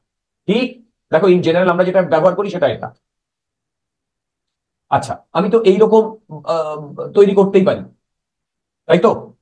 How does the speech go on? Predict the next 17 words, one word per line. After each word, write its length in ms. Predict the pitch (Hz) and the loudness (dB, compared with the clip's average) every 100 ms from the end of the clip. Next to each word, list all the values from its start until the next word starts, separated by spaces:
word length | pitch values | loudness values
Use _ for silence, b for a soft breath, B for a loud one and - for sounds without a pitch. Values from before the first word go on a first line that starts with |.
| _ _ _ _ _ - | _ _ _ _ _ -6
তাহলে 400 | 135 220 180 143 | -2 0 2 2
দেখো 360 | 127 123 - _ _ _ _ _ _ _ _ _ | 0 -4 -14 _ _ _ _ _ _ _ _ _
আমি 220 | 165 220 | -2 2
এবার 120 | 220 | 2
একটা 180 | 220 - | 2 0
জেনারেল 500 | 120 160 190 233 240 | -4 -2 2 4 4
ফর্মুলা 380 | - 185 185 190 | 4 2 4 2
করতে 280 | 185 - 131 | 0 -4 -6
চাইছি, 260 | - - | -6 -10
জেনারেল 360 | 104 175 185 175 | -2 2 2 2
ফর্মুলা। 460 | 117 104 95 - _ _ _ _ _ _ _ | 0 -2 -6 -14 _ _ _ _ _ _ _
কি 160 | 202 226 | 2 4
জেনারেল 300 | 226 220 220 | 4 4 2
ফর্মুলা? 420 | 214 208 214 208 - | 2 2 2 0 -4
এদিকে 240 | 131 123 | -6 -4
চলে 180 | 104 92 | -6 -8
এসো। 200 | 95 | -12